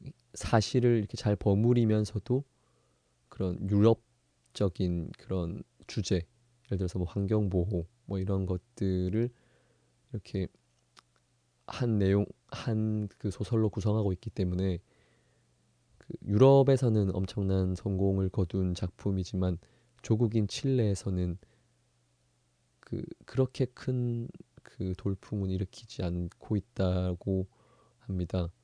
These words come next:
그게 맞는지는 <laughs> 잘 모르겠습니다만, 어, 어쨌든, 어, 이렇게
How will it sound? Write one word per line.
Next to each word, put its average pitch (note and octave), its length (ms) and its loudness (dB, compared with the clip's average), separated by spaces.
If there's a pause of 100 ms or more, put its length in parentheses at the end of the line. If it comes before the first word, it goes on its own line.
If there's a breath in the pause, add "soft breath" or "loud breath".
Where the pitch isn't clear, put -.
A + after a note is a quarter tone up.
(680 soft breath)
그게 A#2 120 -12
맞는지는 G2 500 -2
<laughs> F2 260 -4
잘 - 200 -20
모르겠습니다만, F2+ 1040 -4 (1300 soft breath)
어, F#2+ 280 -2
어쨌든, A2 540 -2 (1160 loud breath)
어, G2+ 340 0
이렇게 G2 800 -2